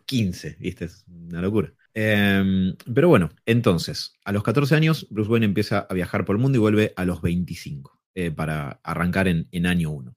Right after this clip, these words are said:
Eh, las primeras historias que hay de esto aparecen en el año ochenta y nueve, por lo general. Está, eh, Legends of the Dark Knight, como decía Damián hoy muy bien más temprano, con Shaman,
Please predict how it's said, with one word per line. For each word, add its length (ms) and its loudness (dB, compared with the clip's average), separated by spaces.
Eh, 280 2
las 140 4
primeras 400 0
historias 460 0
que 120 0
hay 80 4
de 100 4
esto 340 0
aparecen 420 0
en 120 2
el 120 4
año 200 2
ochenta 380 -4
y 60 -2
nueve, 260 -4
por 160 -12
lo 100 -10
general. 320 -14
Está, 480 -4
eh, 220 -6
Legends 420 -2
of 100 -6
the 60 -2
Dark 120 -2
Knight, 180 0
como 180 0
decía 280 -4
Damián 260 0
hoy 260 -2
muy 140 -4
bien 120 0
más 120 -4
temprano, 300 -2
con 120 -4
Shaman, 400 -2